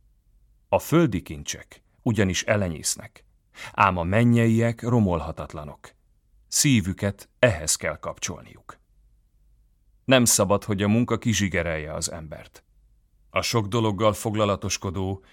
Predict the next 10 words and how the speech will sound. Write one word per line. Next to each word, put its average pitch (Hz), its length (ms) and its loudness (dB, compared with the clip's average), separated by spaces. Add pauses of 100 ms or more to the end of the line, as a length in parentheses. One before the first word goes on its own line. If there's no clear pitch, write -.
és 104 200 -4
köztük - 380 -2
megosztott 117 600 -2
ember 82 480 -6 (520)
azt 110 260 2
kockáztatja, 101 880 -4 (420)
hogy 127 160 2
megfeledkezik 92 800 0
Isten 98 320 -4
országáról 80 840 -6